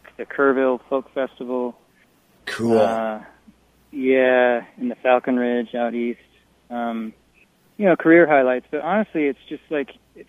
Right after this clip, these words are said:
Speaker 1: feels like everywhere we go, there's some little highlight. Um, I know that sounds kinda easy to say, but we just did a kind of a backyard, actually, a,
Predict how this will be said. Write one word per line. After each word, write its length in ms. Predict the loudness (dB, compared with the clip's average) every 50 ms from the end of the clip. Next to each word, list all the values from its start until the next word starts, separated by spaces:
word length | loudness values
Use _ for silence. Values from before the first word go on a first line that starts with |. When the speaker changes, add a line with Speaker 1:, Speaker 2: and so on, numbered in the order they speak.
| _
Speaker 1:
feels 160 | -6 -4 -2
like 160 | -2 -4 -4 -4
everywhere 400 | -4 -2 0 0 0 0 0 0
we 120 | -2 -6
go, 520 | -6 -8 -8 -6 -6 -6 -6 -6 -8 -12 -18 _ _ _ _
there's 140 | -14 -14 -14 -14 -16 -10
some 240 | -6 -4 -2 -2 -2
little 180 | -2 -4 -4 -6
highlight. 580 | -6 -8 -8 -6 -6 -6 -6 -8 -10 -12 -16 _ _ _
Um, 420 | -14 -10 -10 -10 -8 -10 -12 -14 -16 _ -12 -8
I 60 | -6
know 160 | -6 -6 -6
that 160 | -8 -10 -10 -8
sounds 240 | -6 -6 -6 -6 -10 -14 -16 _ _ _ _ _ _ _ _ _ _ _ _ _
kinda 260 | -8 -6 -6 -6 -8 -12 _ _ _ _ _ _ _ _ -6
easy 300 | -4 -4 -2 -2 -4 -6
to 100 | -6 -10 -8
say, 200 | -4 -4 -2 -2
but 220 | -2 -4 -6 -8 -8 -12 _ -20 -20 -18 -18 -18 -18 -20 -20 -8 _
we 220 | 2 4 4 4
just 120 | 2 0 2
did 180 | 2 4 4 4
a 340 | 4 2 2 2 0 -2 -8 -16 _ _ _ _ _ _ _ _
kind 140 | -2 -2 0
of 80 | 0
a 160 | 0 -2 -4 -6 _ _ _ _ _
backyard, 640 | 0 0 0 0 0 0 2 2 2 2 2 0
actually, 400 | -2 -4 -6 -8 -12 -10 -8 -8
a, 220 | -8 -8 -8 -10